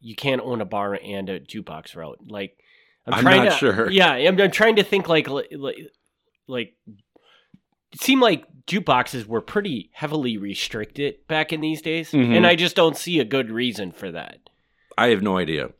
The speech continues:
Speaker 1: A-, and I guess maybe it was just because it was a cash business and they knew that criminals could use it to do shady things that they were put so much control on it. But that doesn't make any sense why you say,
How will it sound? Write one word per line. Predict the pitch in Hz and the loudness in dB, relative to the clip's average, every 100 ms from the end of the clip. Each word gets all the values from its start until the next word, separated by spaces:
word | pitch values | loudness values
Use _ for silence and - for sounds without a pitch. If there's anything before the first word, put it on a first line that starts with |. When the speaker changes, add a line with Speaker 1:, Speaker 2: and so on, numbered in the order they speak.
| - | -4
Speaker 1:
A-, | 127 - 147 123 | -4 -2 -2 -2
and | 135 127 - | -2 -4 -4
I | 143 | 0
guess | 147 165 147 | 2 2 2
maybe | 143 147 143 | 2 4 2
it | 110 | 0
was | 117 - | -2 -6
just | 117 131 - | -2 -2 -2
because | 139 - 135 | -8 -4 -4
it | 127 | -4
was | 110 | -8
a | 107 | -10
cash | 104 120 110 | -6 -4 -4
business | - 113 127 120 - | -6 -8 -6 -8 -8
and | 110 | -6
they | 101 | -4
knew | 107 123 131 123 | -4 -2 0 2
that | 113 | 0
criminals | - 123 113 110 104 | 0 -6 -4 -4 -6
could | - 104 | -8 -10
use | 101 107 101 | -8 -8 -6
it | 107 | -8
to | 107 | -8
do | 98 104 | -10 -10
shady | - 104 98 101 | -6 -6 -6 -8
things | - 98 104 - | -8 -6 -8 -8
that | 98 90 - _ - | -8 -8 -12 _ -12
they | 98 | -10
were | 92 85 - _ _ _ _ _ _ _ _ | -10 -12 -16 _ _ _ _ _ _ _ _
put | - 127 | -10 -8
so | - | -8
much | 107 101 | -8 -8
control | 104 92 98 92 | -12 -12 -10 -8
on | 101 | -8
it. | 113 | -8
But | - 98 | -10 -8
that | 139 | -6
doesn't | 120 | -4
make | 123 110 | -4 -4
any | 107 101 | -6 -10
sense | - 107 | -8 -8
why | 95 98 | -6 -6
you | 98 | -6
say, | 95 101 95 | -8 -10 -10